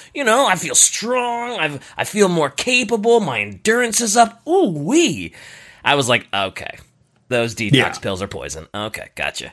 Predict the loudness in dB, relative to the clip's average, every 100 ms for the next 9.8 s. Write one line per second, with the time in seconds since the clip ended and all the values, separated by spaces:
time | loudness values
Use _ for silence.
0 | _ -16 -12 -12 -14 _ _ _ _ 2
1 | 4 4 4 4 2 0 0 -4 -6 -8
2 | -8 -8 -12 -10 -8 -10 -12 -18 -16 -18
3 | -18 -20 -20 -20 -20 -20 _ -20 _ _
4 | -4 -2 0 -2 -6 -8 0 4 4 2
5 | -10 _ -10 -8 -10 -14 -18 _ 2 4
6 | 4 2 2 0 0 2 2 2 2 2
7 | 0 2 6 6 6 2 0 4 4 6
8 | 4 4 4 2 2 0 -2 2 4 4
9 | 2 4 4 4 4 4 2